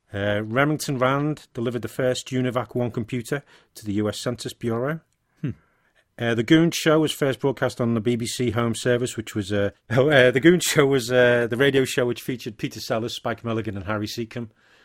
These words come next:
Speaker 1: So, you know, some comedy greats in there. Uh, J D Salinger's The Catcher in the Rye was first published in the U S.
Speaker 2: Cool.
Speaker 1: So before then, there was, you know, no conspiracy theories and things like that.
Speaker 2: <laughs> Right.
Speaker 1: Because, uh, the first Volkswagen Beetle rolled off the,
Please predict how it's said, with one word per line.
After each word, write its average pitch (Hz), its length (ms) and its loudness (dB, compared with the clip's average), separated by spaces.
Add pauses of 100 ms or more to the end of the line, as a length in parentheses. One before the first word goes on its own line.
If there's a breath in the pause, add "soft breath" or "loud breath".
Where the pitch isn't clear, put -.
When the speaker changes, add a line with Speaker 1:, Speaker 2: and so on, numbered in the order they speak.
(340 soft breath)
Speaker 1:
So, - 220 -6
you 104 120 -2
know, 101 100 -4
some 98 140 -10
comedy 120 280 -4
greats 113 300 -2
in 107 120 -8
there. 123 200 -4 (600 soft breath)
Uh, 107 140 -4
J 147 280 2
D 156 160 -2
Salinger's 143 520 0
The 110 80 -10
Catcher 131 320 -4
in 120 40 -2
the 113 80 -2
Rye 117 220 0
was 117 160 -2
first 113 300 -6
published 113 340 -6
in 113 100 -4
the 107 100 -2
U 107 220 0
S. - 380 -6 (160)
Speaker 2:
Cool. 104 300 -12
Speaker 1:
So 127 180 -2
before 135 400 2
then, 120 240 2
there 113 80 -2
was, 104 140 -4
you 110 40 -6
know, 101 240 -4
no 107 140 -4
conspiracy 104 540 -10
theories 101 440 -8
and 90 80 -16
things 95 200 -12
like 90 120 -10
that. 104 160 -10 (140)
Speaker 2:
<laughs> 117 160 -6
Right. 98 260 -6 (100)
Speaker 1:
Because, - 380 -10
uh, 95 120 -2 (500 loud breath)
the 117 80 -8
first 151 460 2
Volkswagen 127 420 -2
Beetle 135 280 -4
rolled 123 220 2
off 113 160 -6
the, 113 240 -2